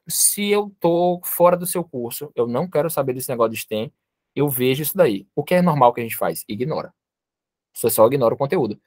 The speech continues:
E quem continua seguindo aquele perfil, que interage naquele perfil,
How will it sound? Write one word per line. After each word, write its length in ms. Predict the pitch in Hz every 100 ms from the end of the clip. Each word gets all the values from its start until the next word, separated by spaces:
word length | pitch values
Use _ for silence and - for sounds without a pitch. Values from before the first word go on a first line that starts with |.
| _ _ _
E 80 | 165
quem 180 | 165 196
continua 480 | 196 196 185 190 233
seguindo 640 | - 160 135 135 120 107 -
aquele 400 | - 120 - 131
perfil, 640 | 123 113 - 123 120 117 123 _ _
que 120 | -
interage 520 | 127 127 117 117 127
naquele 240 | 127 117 120
perfil, 420 | 113 - 135 -